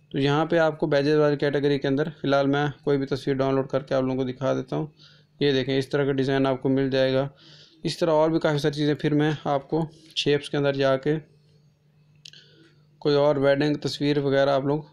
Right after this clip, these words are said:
आप लोगों को शायद नज़र आ जाएँ जब आप लोग खोलें। तो ये देखें,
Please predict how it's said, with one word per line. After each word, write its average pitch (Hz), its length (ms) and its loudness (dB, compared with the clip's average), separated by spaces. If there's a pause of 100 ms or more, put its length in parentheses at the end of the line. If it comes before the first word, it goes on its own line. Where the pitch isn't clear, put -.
(140)
आप 143 160 0
लोगों 151 140 2
को 147 80 2
शायद 143 220 0
नज़र 143 260 2
आ 139 140 4
जाएँ 139 180 2
जब 139 120 2
आप 135 160 0
लोग 139 120 -2
खोलें। 139 320 -2 (880)
तो 147 160 0
ये 139 160 2
देखें, 127 300 -4